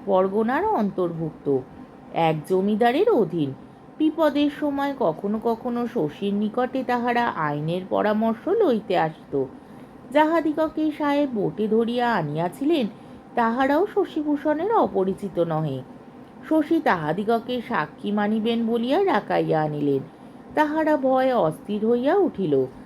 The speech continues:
স্ত্রী পুত্র লইয়া যাহাদিগকে সংসার যাত্রা নির্বাহ করিতে হয়,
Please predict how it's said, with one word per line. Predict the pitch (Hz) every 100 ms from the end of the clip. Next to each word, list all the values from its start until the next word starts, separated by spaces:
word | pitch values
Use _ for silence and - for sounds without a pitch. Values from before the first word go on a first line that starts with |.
| - - -
স্ত্রী | - 302 285
পুত্র | 277 277 - 285
লইয়া | 269 277 269 269
যাহাদিগকে | 233 175 160 156 185 208 208 233 233
সংসার | 226 156 143 - 185 175
যাত্রা | 202 196 - 233
নির্বাহ | 220 156 143 156 170 180
করিতে | 196 208 -
হয়, | 269 311 240